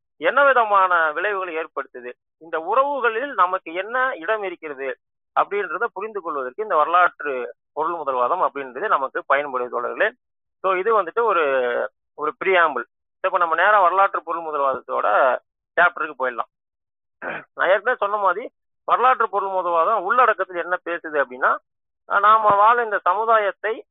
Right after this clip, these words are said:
அல்லது இந்த சமுதாய வாழ்வை அல்லது மனித குலத்தின் வாழ்வை, அஹ், அலசி ஆராய்வதுதான் இந்த வரலாற்று பொருள் முதல்வாதத்தின் உள்ளடக்கம். அப்போ இந்த சமுதாய வாழ்வு அப்படின்னு நம்ம குறிப்பிடும் பொழுது இன்னைக்கு நம்ம பார்த்தோம்னா பல்வேறு விஷயங்கள் இருக்குது. இப்ப இந்தியாவுல பாத்தீங்கன்னா மதம் இருக்குது,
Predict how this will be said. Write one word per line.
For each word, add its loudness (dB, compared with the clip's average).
அல்லது -2
இந்த -4
சமுதாய 0
வாழ்வை 2
அல்லது -4
மனித -2
குலத்தின் -6
வாழ்வை, 2
அஹ், 0
அலசி 2
ஆராய்வதுதான் 2
இந்த -4
வரலாற்று -2
பொருள் -12
முதல்வாதத்தின் -6
உள்ளடக்கம். -6
அப்போ 2
இந்த -2
சமுதாய 2
வாழ்வு 4
அப்படின்னு 0
நம்ம -6
குறிப்பிடும் -14
பொழுது -10
இன்னைக்கு -2
நம்ம 0
பார்த்தோம்னா 2
பல்வேறு 2
விஷயங்கள் -10
இருக்குது. -14
இப்ப -14
இந்தியாவுல 2
பாத்தீங்கன்னா 0
மதம் 2
இருக்குது, -8